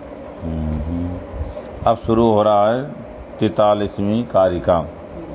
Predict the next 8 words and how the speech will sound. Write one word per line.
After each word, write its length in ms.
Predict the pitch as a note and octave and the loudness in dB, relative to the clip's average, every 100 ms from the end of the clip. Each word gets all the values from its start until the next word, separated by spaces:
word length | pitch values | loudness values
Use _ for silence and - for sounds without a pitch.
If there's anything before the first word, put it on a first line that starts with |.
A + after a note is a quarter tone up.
| - - - - - | -14 -14 -14 -12 0
उन्होंने 400 | G#2+ A2+ A2+ A2+ | 2 4 4 2
बयालीसवीं 680 | G#2+ A2 A2 G#2+ G#2 G#2+ A#2 | 4 6 6 4 0 0 0
कारिका 480 | A#2 G#2 G#2 - A2+ | 4 4 4 2 4
में 140 | A2+ | 4
कहा, 180 | - A2+ | 4 4
"पुरुषार्थ 760 | A2 G#2+ G#2 G2+ G#2 A2 A2+ A2+ | 4 0 2 4 4 6 4 2
हेतुकम 680 | G#2+ G2 G2+ F#2 G2 A2 G#2+ | 0 2 2 2 0 2 2
इदम 220 | G#2 A2 | 2 0